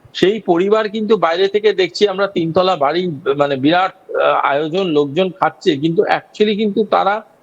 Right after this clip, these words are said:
মার্ক-, মার্কেট থেকে যে স-, তরিতরকারি সবজি কিনছে, সেটা কিন্তু ধারে কিনছে। সেই তরিতরকারিগুলো যে রান্না হচ্ছে, সেটাও কিন্তু ধারে, আহ, মানে, ঠাকুরকেও টাকা দিচ্ছে না, সে রান্না করে দিয়ে চলে যাচ্ছে।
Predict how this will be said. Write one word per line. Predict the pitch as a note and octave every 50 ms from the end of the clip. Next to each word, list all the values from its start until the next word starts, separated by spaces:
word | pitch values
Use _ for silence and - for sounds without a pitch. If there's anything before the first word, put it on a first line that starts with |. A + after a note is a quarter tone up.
| _ _ _ _ -
মার্ক-, | B2 C3 C#3 C#3 C#3+ D3+ D#3 - -
মার্কেট | D3+ C#3+ C#3+ D3+ C#3+ - - G3+ G3+ -
থেকে | - G#3+ A3 G#3+
যে | G#3 G#3+ F#3+
স-, | - - D#3+ C#3 C#3 C3 C3+ -
তরিতরকারি | E3 E3 F3 F3 F#3+ F#3+ F3 - G3+ G3 F#3+
সবজি | D#3+ - D#3 C3+ C3+ D3 F3+
কিনছে, | F3 F#3+ F#3 E3+ E3 G3 E3
সেটা | - D#3+ D3+ D#3
কিন্তু | D3+ F#3 F3+ F3 F#3+ D#3
ধারে | A#2 - A2 A#2+ C#3 D#3+
কিনছে। | D#3 - F3+ E3+ D#3+ - - F3+ F3+ F3+ - _ _ _ _ _ _ -
সেই | - - F3+ F3+ G3+
তরিতরকারিগুলো | F#3+ - F3+ F#3 F#3+ F#3 G3+ F#3+ F#3 - G3+ F#3+ F#3+ G3 G3 F#3+
যে | E3+ F#3+ F#3
রান্না | D3+ C3 C3+ D3+ E3+ F3+ F#3
হচ্ছে, | F#3 F#3 F#3 - F#3+
সেটাও | D#3 - C3+ C3+ D3 D#3+ D#3+
কিন্তু | F#3+ F#3+ F3 G3 D#3
ধারে, | B2+ - C#3+ C3+ E3+
আহ, | F3 E3 D#3+ D#3+ D#3 D3+ D3 D3 D3 C#3+
মানে, | C#3+ D3 C#3+ C3
ঠাকুরকেও | - C3+ C3+ - F#3 F3 - G3 F#3+
টাকা | F#3+ F3+ D#3 - F#3
দিচ্ছে | F3+ E3+ E3 - F#3+ F#3
না, | F#3
সে | D3+ E3+ E3+
রান্না | D#3 D3+ D#3+ E3+ E3
করে | E3+ F3+ E3
দিয়ে | D3+ E3+ D#3+
চলে | - F3 E3+ E3+
যাচ্ছে। | F3 E3+ E3 - - - F3 F3